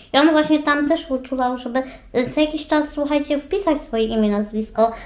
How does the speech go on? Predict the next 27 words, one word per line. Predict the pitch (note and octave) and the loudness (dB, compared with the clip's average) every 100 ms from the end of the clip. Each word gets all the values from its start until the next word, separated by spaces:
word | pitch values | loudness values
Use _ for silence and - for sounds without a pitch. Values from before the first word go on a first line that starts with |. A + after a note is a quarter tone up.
| - | -20
sprawdzić, | - - D#4+ E4+ C4+ A3 A3+ | -8 2 4 4 0 -4 -2
jakie | B3 C4+ D#4+ | -2 0 2
dane | C4 A#3+ A#3 | 2 2 -2
są | A3+ A3 | -2 -4
o | G#3 | 0
nas | G#3+ G#3 G3+ | 2 0 -2
w | - | -6
internecie | A#3+ A#3+ A3+ G#3+ F3 F3 F#3+ A3+ - - - | -6 -2 0 0 0 -2 0 0 -2 -14 -4
i | |
w | C4+ | 0
razie | D#4 D4+ | 2 0
czego | D4+ C#4+ C#4+ | -2 -2 -2
zareagować. | A#3+ C4+ C4+ C4+ C4 C4 A3+ G#3+ - - - - _ C#4+ | 0 2 2 4 2 2 2 0 -10 -18 -20 -20 _ 0
Pamiętajcie | D4 C#4+ D4+ C#4+ C4 A3 | 2 4 4 2 2 0
o | |
tym, | A3 G#3+ | 2 0
żeby | G#3 G#3+ G#3 G#3+ G#3+ - - | 2 0 2 2 0 -6 0
dobrze | A#3+ B3+ C#4 | 0 2 0
ustawić | - C4+ B3+ - - | 0 -2 -2 -10 -8
właśnie | - - B3+ | -6 -4 -6
prywatność | - B3+ A3 G#3+ G3 D#3+ G3 | -4 0 2 2 0 -4 -2
na | |
Instagramie, | G#3 C4 - C4 A#3+ A3+ G3 - - - - | -2 -2 -4 -4 0 0 0 -6 -14 -20 -10
przede | - B3+ C#4 | -4 0 0
wszystkim | D#4 D4+ - D#4+ | 0 -2 2 4
na | D4 | 4
Facebooku, | D4 E4 C#4+ B3 A#3+ A#3+ - E3+ | 2 0 0 -4 -6 -4 -2 -2